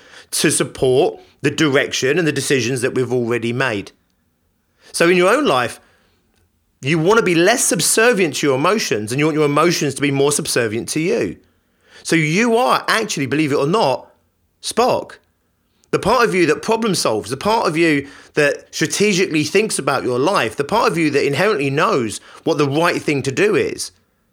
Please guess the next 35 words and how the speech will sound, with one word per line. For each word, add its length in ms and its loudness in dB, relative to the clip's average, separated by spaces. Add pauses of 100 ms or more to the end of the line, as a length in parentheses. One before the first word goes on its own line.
(360)
the 100 0
best 360 0
thing, 280 -2
the 160 0
overall 600 4
best 360 -2
thing, 260 -4 (380)
without 260 2
looking 260 2
at 160 0
one 360 2
aspect 560 -2
of 100 -2
it 80 -2
or 100 0
one 320 2
small 280 -2
part 240 0
of 80 -2
it. 100 -4
You 160 -4
know 240 2
what 160 2
the 100 -2
right 320 -2
thing 340 0
is 280 0 (160)
and 160 0
the 60 0
right 260 0
direction 640 0
to 100 -2
take. 480 -8 (320)
And 180 -2
Kirk 540 2